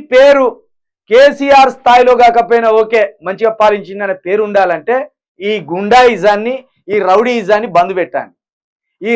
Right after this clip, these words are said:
రౌడీలను పెంచి పోషించడం బంద్ పెట్టండి. లేకపోతే ఇది మీకే సిగ్గుచేటు, మీకే అవమానం. ఒక రోజు కాకపోతే ఒక రోజు అనేది బయట పడుతుంది ఈ భాగవతం. మీరు అనుకుంటారు కావచ్చు ముఖ్యమంత్రి సీట్లో ఉన్నారు,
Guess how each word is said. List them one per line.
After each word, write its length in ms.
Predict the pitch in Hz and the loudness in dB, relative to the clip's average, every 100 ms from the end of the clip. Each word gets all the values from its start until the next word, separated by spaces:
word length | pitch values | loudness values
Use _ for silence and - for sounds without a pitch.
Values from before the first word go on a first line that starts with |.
| 208 | 2
రౌడీలను 480 | 208 233 262 254 240 214 | 4 4 2 0 0 -2
పెంచి 220 | 226 240 | -4 -4
పోషించడం 580 | 247 214 208 208 214 226 - 147 | -4 -4 -6 -6 -2 -2 -2 -2
బంద్ 200 | 180 208 | -2 -2
పెట్టండి. 360 | 190 - 135 - _ _ _ _ 165 | -6 -6 -10 -12 _ _ _ _ -2
లేకపోతే 440 | 240 254 233 240 233 | 0 0 0 -2 -4
ఇది 100 | 214 190 | -8 -6
మీకే 260 | 214 226 240 240 | -8 -2 -2 -2
సిగ్గుచేటు, 540 | 185 208 214 202 262 262 _ _ 151 175 | -14 -6 -4 -4 -6 -10 _ _ _ -8
మీకే 340 | 233 262 269 240 | -8 -2 2 4
అవమానం. 460 | 226 220 220 226 269 262 _ _ - | 2 0 0 0 -4 -8 _ _ -20
ఒక 120 | - 214 | -4 0
రోజు 220 | 233 277 247 254 | 2 2 2 2
కాకపోతే 560 | 247 247 240 226 262 233 220 _ - | 2 0 -2 0 0 0 -4 _ -14
ఒక 140 | 170 254 | -2 2
రోజు 160 | 247 226 | 2 2
అనేది 220 | 226 240 175 | -2 -4 -2
బయట 160 | 185 196 185 | -2 0 0
పడుతుంది 300 | 180 196 175 | 0 -4 -8
ఈ 40 | 147 | 0
భాగవతం. 400 | 165 175 156 110 - _ _ _ _ _ _ _ _ _ _ _ _ _ _ _ _ 170 | 0 0 -4 -8 -20 _ _ _ _ _ _ _ _ _ _ _ _ _ _ _ _ -6
మీరు 120 | 226 214 | -2 -2
అనుకుంటారు 440 | 233 254 254 240 226 | -4 0 2 2 2
కావచ్చు 220 | 214 208 | 0 -2
ముఖ్యమంత్రి 420 | 190 233 240 233 208 | -8 -6 -6 -6 -10
సీట్లో 240 | 214 208 202 | -12 -8 -8
ఉన్నారు, 220 | 170 139 | -6 -10